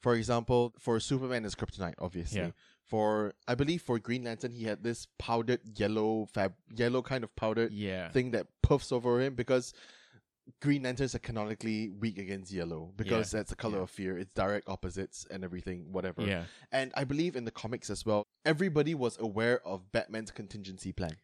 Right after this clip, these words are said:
Speaker 2: Yes.
Speaker 1: And he went to show, one of the comics, one of the iterations of the comics, Superman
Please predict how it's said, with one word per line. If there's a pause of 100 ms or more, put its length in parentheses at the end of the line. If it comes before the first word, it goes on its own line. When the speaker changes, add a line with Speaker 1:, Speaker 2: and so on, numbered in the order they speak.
(180)
Speaker 2:
Yes.
Speaker 1:
And
he
went
to
show, (280)
one
of
the
comics,
one
of
the
iterations
of
the
comics, (280)
Superman